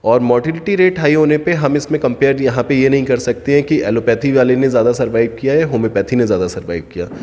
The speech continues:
यहाँ पे अगर हम तीसरा point, जैसे मैंने आपसे कहा, बहुत से patient ऐसे जिन्होंने दवा भी नहीं ली, उन्होंने भी सर्वाइव किया हुआ है। तो ये यहाँ पे ऐसा कोई point नहीं है कि इसमें, अ, हो-, उसका allopathy का बहुत अच्छा role रहा, कि इसमें आयुर्वेद का बहुत अच्छा role रहा है,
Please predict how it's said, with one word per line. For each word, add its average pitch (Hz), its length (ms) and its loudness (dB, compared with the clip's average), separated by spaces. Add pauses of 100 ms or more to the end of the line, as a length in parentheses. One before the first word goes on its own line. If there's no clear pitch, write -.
(280)
यहाँ 120 240 2
पे 160 100 -2
अगर 143 200 2
हम 139 100 0
तीसरा 127 340 -4
point, 147 240 0
जैसे 147 200 0
मैंने 151 200 2
आपसे 151 200 -2
कहा, 151 120 2
बहुत 107 240 0
से 113 60 -8
patient 110 400 -2
ऐसे 120 200 0
जिन्होंने 117 260 0
दवा 101 220 2
भी 135 120 2
नहीं 156 180 0
ली, 180 140 -6 (440)
उन्होंने 104 280 2
भी 127 100 0 (760)
सर्वाइव 135 480 2
किया 151 120 2
हुआ 147 160 2
है। - 320 -12 (100)
तो 156 80 0
ये 170 220 4
यहाँ 165 180 2
पे 165 140 -2
ऐसा 139 240 0
कोई 147 200 0
point 113 300 0
नहीं 120 180 0
है 185 100 0
कि 147 240 0
इसमें, 135 440 0
अ, 104 380 2 (100)
हो-, 107 120 0
उसका 101 680 0 (400)
allopathy 120 360 2
का 135 220 0
बहुत 127 300 -2
अच्छा 135 260 0
role 135 240 2
रहा, 151 360 0
कि 120 320 -4
इसमें 117 280 0
आयुर्वेद 101 380 0
का 123 140 0
बहुत 113 260 -2
अच्छा 110 220 -4
role 113 220 2
रहा 110 180 0
है, 147 220 -6